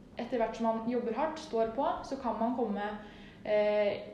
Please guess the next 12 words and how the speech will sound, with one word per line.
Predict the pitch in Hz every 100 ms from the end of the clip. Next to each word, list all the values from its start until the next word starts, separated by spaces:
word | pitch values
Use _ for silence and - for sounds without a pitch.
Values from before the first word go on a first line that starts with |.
| - -
kanskje | - 240
i | 254
en | 254
lederposisjon | 226 196 208 202 262 370 269
hvor | 240
du | 247
plutselig | 226 208
har | 208
mye | 214 214
mer | 196 196
frihet, | - - 196 196 330 339 - 226 208
bedre | 190 190